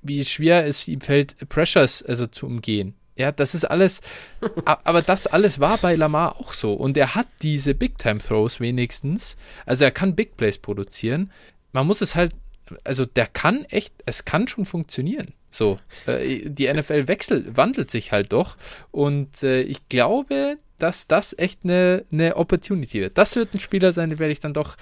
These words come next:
Speaker 1: äh, vielleicht relativ häufig, äh, in, ins, ins Auge fassen.
Speaker 2: You heard it here first. Forty-niner Flo
Speaker 1: Ja,
Speaker 2: hat den
Speaker 1: ja.
Speaker 2: nächsten Lamar gefunden.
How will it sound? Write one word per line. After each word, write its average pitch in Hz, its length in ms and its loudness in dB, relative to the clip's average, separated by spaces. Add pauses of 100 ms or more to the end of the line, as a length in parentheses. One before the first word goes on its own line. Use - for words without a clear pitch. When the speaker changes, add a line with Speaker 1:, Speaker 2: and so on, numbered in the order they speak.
(320)
Speaker 1:
äh, 135 240 4
vielleicht 139 360 0
relativ 147 400 -2
häufig, 131 320 2 (340)
äh, 110 120 -4
in, - 420 -6
ins, 135 460 -4
ins - 340 -8
Auge 120 240 2
fassen. - 340 -8 (160)
Speaker 2:
You 101 240 -2
heard 107 220 4
it 95 200 -10 (200)
here 95 340 -4 (180)
first. - 680 -4 (240)
Forty-niner 101 540 6
Flo 139 140 4
Speaker 1:
Ja, - 60 8
Speaker 2:
hat 104 120 6
den 104 100 6
Speaker 1:
ja. 104 40 8
Speaker 2:
nächsten 107 320 4
Lamar 104 380 6
gefunden. 107 640 0